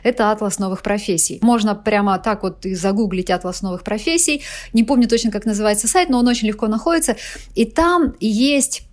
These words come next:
а, много отраслей, кото-, по которым, э, существующие профессии описаны,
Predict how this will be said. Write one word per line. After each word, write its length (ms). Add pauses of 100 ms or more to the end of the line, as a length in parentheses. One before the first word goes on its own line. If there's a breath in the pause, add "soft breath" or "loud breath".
(420 loud breath)
а, 180
много 800
отраслей, 1080
кото-, 360
по 160
которым, 640
э, 420
существующие 800
профессии 600
описаны, 720